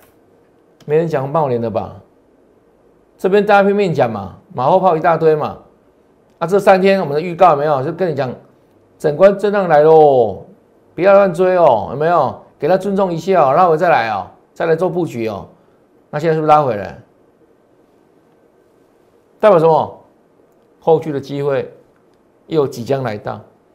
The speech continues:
那怎么布局？你听我的，好不好？如果你对茂联有兴趣的话，跟上脚步哈。来，我说这个点位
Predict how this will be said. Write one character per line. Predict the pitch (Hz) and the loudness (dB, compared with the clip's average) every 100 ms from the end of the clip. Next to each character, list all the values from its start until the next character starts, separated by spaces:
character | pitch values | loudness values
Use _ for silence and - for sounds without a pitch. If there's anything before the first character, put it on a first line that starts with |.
| _ _ _ - | _ _ _ -2
那 | 196 | 0
怎 | 165 | 2
么 | 143 | 0
布 | 202 143 | 2 0
局？ | 123 113 120 _ _ - | -2 -8 -12 _ _ -14
你 | 127 | -10
听 | 143 147 | -8 -6
我 | 113 | -6
的， | - - _ _ _ _ _ _ _ _ - | -8 -14 _ _ _ _ _ _ _ _ -8
好 | 131 | 0
不 | |
好？ | 190 | 2
如 | 190 | 2
果 | 139 | 0
你 | 123 | 0
对 | 165 | -2
茂 | 156 160 | 0 -2
联 | 127 | -2
有 | 117 | -4
兴 | 139 | -6
趣 | 143 | -6
的 | 135 | -2
话， | 135 120 - _ - | -4 -6 -16 _ -6
跟 | 156 | -4
上 | 151 | -4
脚 | 123 110 | -4 -6
步 | 131 123 | -6 -8
哈。 | 110 - _ _ _ _ _ | -10 -12 _ _ _ _ _
来， | 120 101 98 _ _ _ _ _ _ _ _ | -8 -8 -10 _ _ _ _ _ _ _ _
我 | - | -2
说 | 170 | 0
这 | 202 214 | 2 2
个 | 185 | 0
点 | 160 - 131 | -4 -4 -4
位 | 175 165 | -2 -6